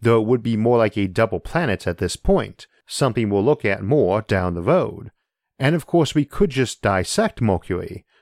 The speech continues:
reform part of it into a moon, dump the rest on Venus to add some more mass, to bring it a bit closer to Earth normal size and gravity, and shove the whole thing into a counter-Earth orbit on the opposite side of the sun. But I'd consider that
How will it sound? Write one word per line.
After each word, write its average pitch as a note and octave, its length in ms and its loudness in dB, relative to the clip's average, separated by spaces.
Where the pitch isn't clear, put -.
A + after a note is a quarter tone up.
reform G#2+ 520 0
part D#3+ 280 -2
of G#2 80 -2
it G#2 40 2
into G2 220 -2
a E2+ 60 -2
moon, A#2+ 420 0
dump G#2+ 260 0
the G2 120 0
rest G#2+ 320 -2
on F2+ 160 -2
Venus A2 420 0
to A2 140 -2
add G2 160 0
some - 180 -2
more F2+ 240 0
mass, A#2+ 500 -4
to - 120 -6
bring D3+ 220 0
it C#3 80 0
a C3 40 0
bit A2+ 240 -4
closer A2 380 -2
to G#2 120 -4
Earth G2 200 -2
normal G2 340 0
size F2+ 400 -4
and E2+ 160 -6
gravity, A#2+ 580 -2
and F3+ 300 0
shove C#3 300 -2
the C3+ 100 -2
whole A2 220 0
thing F#2 420 -2
into G#2+ 240 0
a F#2+ 80 0
counter-Earth A2 720 -2
orbit B2+ 480 0
on B2 240 -2
the A#2+ 180 -4
opposite D3 420 -4
side F2 280 -4
of F#2 60 -16
the - 60 -8
sun. B2 500 -4
But D3 200 0
I'd F#3 180 2
consider C#3+ 360 -2
that G2 240 0